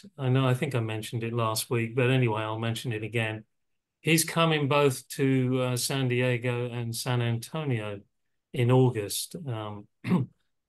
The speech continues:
I think San Antonio is August the second to the fourth, and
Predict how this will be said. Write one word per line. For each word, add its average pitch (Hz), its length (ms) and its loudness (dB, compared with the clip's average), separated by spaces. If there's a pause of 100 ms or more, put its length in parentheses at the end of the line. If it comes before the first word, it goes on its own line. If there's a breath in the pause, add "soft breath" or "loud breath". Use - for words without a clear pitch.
(160)
I 135 80 2
think 160 300 4
San 160 220 0
Antonio 139 680 2
is 127 340 2
August 123 540 -2
the 120 100 -2
second 123 840 0 (120)
to 120 280 2
the 113 140 -2
fourth, 120 600 0 (760)
and 117 600 2